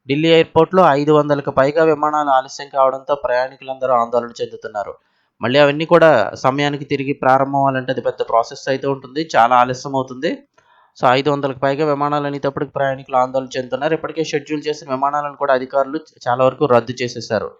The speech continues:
ఏరోనాటికల్ మొబైల్ శాటిలైట్ సర్వీస్, ఏఎంఎస్ఎస్ను పునరుద్ధరించేందుకు అధికారులు తీవ్రంగా ప్రయత్నిస్తున్నారు.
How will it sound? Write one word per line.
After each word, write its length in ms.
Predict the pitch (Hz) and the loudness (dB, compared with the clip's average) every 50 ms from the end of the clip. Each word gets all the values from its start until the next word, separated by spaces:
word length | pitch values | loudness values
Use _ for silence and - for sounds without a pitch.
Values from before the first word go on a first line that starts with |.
| _ _ _ _ _ _ - | _ _ _ _ _ _ -4
ఏరోనాటికల్ 600 | - 117 131 143 147 147 143 139 - 147 147 147 147 | 0 2 2 4 4 2 0 0 0 0 0 0 0
మొబైల్ 400 | 143 131 123 127 143 143 143 143 | 0 0 2 4 4 4 4 0
శాటిలైట్ 520 | 135 - 131 127 127 - 139 135 139 135 - | 0 2 2 2 2 0 -2 -2 -2 -2 -2
సర్వీస్, 440 | - 139 127 131 135 127 120 - - - - 107 | -4 -4 -4 -2 -6 -8 -8 -10 -14 -14 -6 -2
ఏఎంఎస్ఎస్ను 720 | 117 131 139 135 135 131 123 123 - 135 127 - - 135 | 0 0 0 0 0 -2 -4 -2 -2 -4 -4 -6 -10 -10
పునరుద్ధరించేందుకు 920 | 123 - 123 123 131 135 139 139 139 131 131 131 131 - 127 131 143 147 - 123 | -4 -2 -2 0 0 -2 -4 -2 -4 -4 -6 -6 -6 -2 -2 -2 -2 -2 -2 -2
అధికారులు 460 | 113 123 123 131 135 131 127 127 123 | -2 -2 0 2 2 2 2 0 -6
తీవ్రంగా 440 | - - 123 123 127 127 127 127 123 | -4 -2 0 0 0 -2 -2 -4 -4
ప్రయత్నిస్తున్నారు. 800 | - - 117 117 - _ 110 - - - 107 104 98 92 - | -2 -2 -4 -4 -6 _ -20 -20 -14 -12 -8 -8 -8 -8 -8